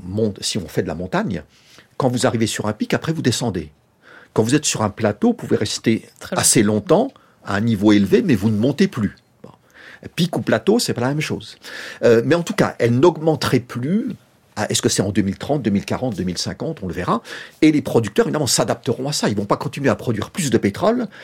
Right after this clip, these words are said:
Speaker 1: s'ils voient que la consommation mondiale, c'est pas encore le cas aujourd'hui, connaît un pic ou un plateau.
Speaker 2: Non, ou alors ils vont continuer à proposer des, des, des barils à un prix toujours, euh, toujours plus bas,
Speaker 1: Ah,
Speaker 2: et dans
Speaker 1: mais
Speaker 2: ce
Speaker 1: il faut
Speaker 2: cas-là,
Speaker 1: quand
Speaker 2: la
Speaker 1: même qu'ils
Speaker 2: consommation
Speaker 1: placent leur production.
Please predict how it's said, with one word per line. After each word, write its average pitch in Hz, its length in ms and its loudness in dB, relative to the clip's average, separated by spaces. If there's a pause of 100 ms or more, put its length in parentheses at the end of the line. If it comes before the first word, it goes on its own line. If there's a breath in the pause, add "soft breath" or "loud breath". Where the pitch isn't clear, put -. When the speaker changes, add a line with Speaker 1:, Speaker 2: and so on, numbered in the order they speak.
Speaker 1:
s'ils - 260 0
voient 160 140 4
que - 80 -8
la 123 60 -6
consommation 107 560 -2
mondiale, 110 480 0
c'est - 160 -8
pas - 100 -6
encore 107 240 -4
le 101 60 0
cas 98 140 -4
aujourd'hui, 110 540 -4 (1120 soft breath)
connaît 127 520 2
un 113 100 -2
pic - 240 -8
ou 123 60 2
un 110 40 0
plateau. 107 340 -8
Speaker 2:
Non, 277 180 4
ou 160 120 0
alors 170 160 4
ils 180 60 0
vont 175 100 -4
continuer 185 420 -2
à 165 340 -2
proposer 180 320 -2
des, 160 300 -2
des, 170 180 -2
des 165 180 0
barils 185 240 4
à 175 60 2
un 165 60 -2
prix - 140 -14
toujours, 180 320 2
euh, 170 100 4
toujours 185 260 -2
plus - 140 -4
bas, 208 140 6
Speaker 1:
Ah, 220 40 2
Speaker 2:
et - 20 2
dans 180 60 2
Speaker 1:
mais 175 60 2
Speaker 2:
ce - 40 0
Speaker 1:
il - 20 -2
faut 202 80 2
Speaker 2:
cas-là, 220 80 4
Speaker 1:
quand 185 60 6
Speaker 2:
la 170 60 2
Speaker 1:
même 180 100 -2
qu'ils 185 120 -2
Speaker 2:
consommation 165 180 0
Speaker 1:
placent - 300 2
leur 113 240 2
production. - 560 0